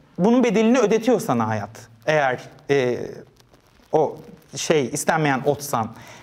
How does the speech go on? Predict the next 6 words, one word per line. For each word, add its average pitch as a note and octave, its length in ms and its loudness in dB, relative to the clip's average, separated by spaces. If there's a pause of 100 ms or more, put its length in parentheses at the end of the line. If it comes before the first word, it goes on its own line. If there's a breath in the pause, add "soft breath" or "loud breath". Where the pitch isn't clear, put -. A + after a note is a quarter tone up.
(120 loud breath)
Koparmaya G#3+ 460 2
çalışıyorlar F#3+ 580 0
birileri A2 300 -2
seni. G#2+ 280 -6 (720 loud breath)
İşte, A3+ 320 0
e, - 320 -2